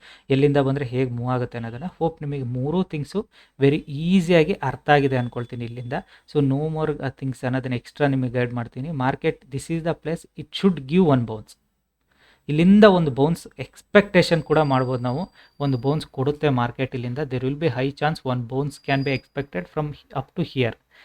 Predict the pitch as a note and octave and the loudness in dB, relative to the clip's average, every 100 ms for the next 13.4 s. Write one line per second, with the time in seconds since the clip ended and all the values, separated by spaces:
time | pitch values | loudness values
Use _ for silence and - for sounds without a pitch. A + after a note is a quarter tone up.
0 | _ D3+ D#3 D3 A2+ A2+ A#2 - _ _ | _ -2 0 0 -4 -10 -14 -18 _ _
1 | _ _ _ _ _ C#3 C#3 D#3 C3+ B2+ | _ _ _ _ _ 0 2 2 0 2
2 | D3+ - A3 F3 D3+ D3+ G#3 G#3 G#3 F#3+ | 4 8 6 6 4 8 8 8 8 8
3 | F#3 F#3+ F3+ F3 E3+ G#3 G#3 - - C#4 | 6 4 6 4 6 8 8 4 0 0
4 | - D#4+ - - G#4+ _ - - - F4 | 2 0 0 6 4 _ 4 4 2 4
5 | F#4+ F4 F4 D#4+ - - - - D4 C#4+ | 6 6 8 8 6 -8 -20 -16 0 2
6 | G#3 _ _ - F#3 G#3 A#3+ A3 G#3+ G3 | 2 _ _ 2 4 6 6 6 6 6
7 | E3 C3+ E3+ F#3 D#3+ C#3+ C#3 E3+ D3 C3+ | 6 4 6 8 8 6 4 0 -2 -2
8 | A#2+ - C#3+ C#3+ C3+ B2 - B2+ A#2 C#3 | -2 0 0 2 2 2 0 -4 -4 -4
9 | B2+ B2 B2 B2 A#2+ - A#2 A2+ - - | -4 -4 -6 -6 -6 -4 -4 -4 -10 -10
10 | D3+ - - C#3+ C3 C3 C3+ C3+ B2+ C3+ | -10 -8 -2 0 2 2 0 4 4 4
11 | - C#3+ C#3+ C3 C#3 C3+ C3+ C3 B2+ - | 0 -6 -2 0 0 0 0 0 0 -2
12 | B2+ - A#2+ B2 - B2+ B2 A#2 A2+ A#2 | -8 -4 -2 -2 -4 -6 -6 -8 -10 -12
13 | - A#2+ A#2 A#2+ | -10 -6 -6 -8